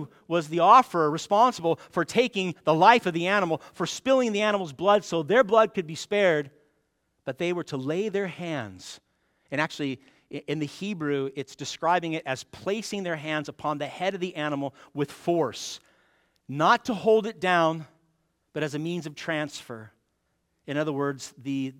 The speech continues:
the person seeking forgiveness was placing their hands, just like the scapegoat, was placing their hands on the animal and saying, "That animal's life instead of mine, that animal's blood instead of mine,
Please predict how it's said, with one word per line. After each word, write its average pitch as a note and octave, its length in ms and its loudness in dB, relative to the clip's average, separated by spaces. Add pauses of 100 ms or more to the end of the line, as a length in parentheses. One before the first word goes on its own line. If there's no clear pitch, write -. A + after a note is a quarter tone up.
the B2+ 320 -8 (420)
person E3 380 -6
seeking D#3+ 460 -8
forgiveness C3 720 -10
was B2 540 -10 (420)
placing D#3+ 420 -4
their C#3+ 120 -4
hands, C3+ 200 -8
just E3 180 -8
like E3+ 140 -2
the E3 60 -16
scapegoat, D3 540 -8 (180)
was B2+ 140 -14
placing D#3+ 360 -8
their D#3+ 120 -8
hands C#3 400 -6
on C#3+ 220 -6
the D3+ 140 -10
animal B2+ 480 -10 (440)
and B2 140 -12
saying, B2+ 300 -6
"That C#3+ 240 -4
animal's D3 360 -6
life C3 260 -4
instead C3 280 -8
of C3+ 60 -8
mine, A2+ 320 -10 (220)
that C#3 140 -2
animal's D#3 300 -4
blood C3+ 320 -6
instead C3 300 -8
of A#2 100 -12
mine, A2+ 340 -8